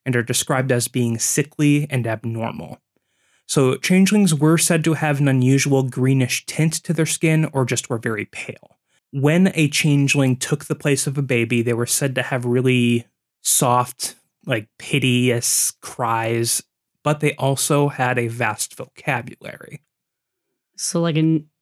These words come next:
Speaker 2: what? <laughs> Okay, that's new to
Speaker 1: Basically,
Speaker 2: me.
Speaker 1: imagine a newborn or, or just a young baby speaking with you.
Speaker 2: Okay, but see, that to me would be clear sign, changeling.
Speaker 1: Oh, yeah, of course. And some changelings in some stories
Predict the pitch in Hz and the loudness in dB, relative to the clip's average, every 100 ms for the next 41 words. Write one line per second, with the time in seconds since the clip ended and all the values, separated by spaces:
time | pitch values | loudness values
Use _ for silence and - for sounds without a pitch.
0 | _ 302 160 233 381 - - _ - - | _ -6 -2 -2 -4 -6 -14 _ -4 -4
1 | - 320 - 339 277 240 202 240 269 254 | 0 2 4 4 2 0 2 4 4 4
2 | 190 160 147 135 139 143 131 127 127 123 | 6 6 6 4 4 4 4 4 4 2
3 | 135 131 127 123 117 123 - - 123 117 | 2 2 2 0 -2 -6 -8 -4 -2 -2
4 | - 117 123 120 120 117 117 110 117 113 | -2 0 2 2 2 2 2 2 2 0
5 | 120 _ _ _ _ - - - 113 - | -2 _ _ _ _ -8 -8 -4 -8 -6
6 | 107 104 - - - 104 156 _ _ _ | -10 -10 -16 -18 -18 -14 -14 _ _ _
7 | _ _ _ _ _ 254 277 277 - 294 | _ _ _ _ _ -2 0 0 0 0
8 | 320 320 320 294 226 214 - 214 202 190 | 0 2 2 2 0 -2 0 0 0 0
9 | 165 151 120 - - _ - 170 147 147 | 0 0 -2 -6 -12 _ -2 0 2 0
10 | - - - 117 113 - - 123 - 123 | -4 -8 -4 -2 -2 -6 -16 -16 -10 -10
11 | - - - _ _ _ 131 127 - - | -8 -10 -12 _ _ _ 0 0 0 0
12 | 180 208 220 175 147 139 135 131 127 120 | 2 4 4 4 4 4 4 4 2 0
13 | 131 117 - 120 113 - | 0 0 0 0 0 -2